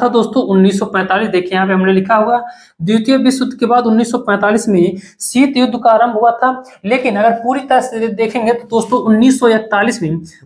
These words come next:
उन्नीस सौ इकतालीस में जब हिटलर, जर्मनी का तानाशाह हिटलर जब रूस में युद्ध किया, यानी रूस पर आक्रमण किया, तो उतने समय रूस का जो हेल्प किया दोस्तों, रूस का जो हेल्प किया था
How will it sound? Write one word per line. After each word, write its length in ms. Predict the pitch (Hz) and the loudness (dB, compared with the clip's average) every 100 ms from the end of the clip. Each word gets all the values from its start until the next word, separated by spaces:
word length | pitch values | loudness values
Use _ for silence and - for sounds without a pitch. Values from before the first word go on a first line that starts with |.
| 202 | -2
उन्नीस 380 | 208 226 262 262 | 2 4 4 4
सौ 80 | |
इकतालीस 500 | 226 214 208 208 247 | 2 2 0 0 0
में 240 | 196 202 170 | 0 0 2
जब 160 | 240 | 2
हिटलर, 480 | 175 180 214 220 - | 2 0 0 0 -2
जर्मनी 380 | - 196 208 247 | 0 0 0 -2
का 100 | 233 | -4
तानाशाह 680 | - 208 214 214 214 208 - | -4 -2 -2 -2 0 0 -2
हिटलर 460 | 170 208 220 156 - - _ - | -8 -2 0 -2 -6 -20 _ -20
जब 500 | 139 226 233 165 - _ _ _ _ _ _ - | -4 0 2 0 -6 _ _ _ _ _ _ -6
रूस 300 | 170 269 269 | 2 2 4
में 180 | 233 220 | 2 2
युद्ध 320 | 185 254 208 | 2 2 2
किया, 240 | 208 214 | 0 2
यानी 280 | 196 226 226 | 2 2 2
रूस 300 | 175 262 269 | 2 2 2
पर 60 | 240 | -2
आक्रमण 480 | - 196 - 233 233 | 0 -2 0 0 0
किया, 280 | - 233 220 - - - 254 | 0 0 0 -2 -12 -14 -12
तो 60 | |
उतने 380 | 254 214 233 277 | -8 -4 0 2
समय 320 | 240 208 220 | 2 0 2
रूस 400 | 190 226 294 302 | 2 4 2 2
का 80 | 262 | -2
जो 140 | 240 214 | 0 0
हेल्प 360 | 202 247 - 180 | 0 -2 -4 -2
किया 120 | 190 | 0
दोस्तों, 360 | 185 175 190 175 | 0 0 -2 0
रूस 340 | 226 269 - | 0 0 -2
का 100 | 208 | -2
जो 180 | 196 214 | 0 0
हेल्प 420 | - 175 240 - 196 | 0 0 0 -2 -2
किया 180 | 214 | 0
था 440 | 220 170 196 - | 0 0 -2 -2